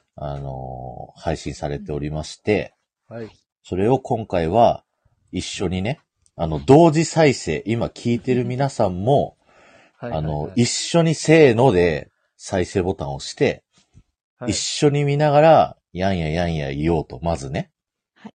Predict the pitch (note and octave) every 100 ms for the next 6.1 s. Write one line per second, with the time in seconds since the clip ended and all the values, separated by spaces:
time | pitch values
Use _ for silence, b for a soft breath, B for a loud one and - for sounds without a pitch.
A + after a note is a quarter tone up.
0 | _ _ _ _ _ _ E4 F4 - -
1 | - B3 A3 G3+ F3+ D#3+ G3+ _ _ -
2 | E3 - D#3+ G3 F3+ E3+ - - G3+ C#3+
3 | - _ _ - G#2 - F#3 C#3 B2 -
4 | _ _ _ _ _ C#3+ F3 G#2+ - -
5 | G#2 C#3 - - A3 G#3+ A3+ G3+ G#3 G2
6 | -